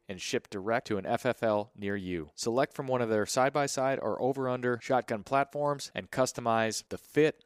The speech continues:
function, and aesthetics to your liking.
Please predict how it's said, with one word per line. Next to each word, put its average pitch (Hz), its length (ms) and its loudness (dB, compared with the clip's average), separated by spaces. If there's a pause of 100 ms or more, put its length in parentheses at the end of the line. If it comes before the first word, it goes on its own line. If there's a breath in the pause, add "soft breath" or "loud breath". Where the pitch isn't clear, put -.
function, 131 520 -2 (160)
and 104 100 -2
aesthetics 110 680 2
to - 120 -12
your 113 220 4
liking. 95 460 -2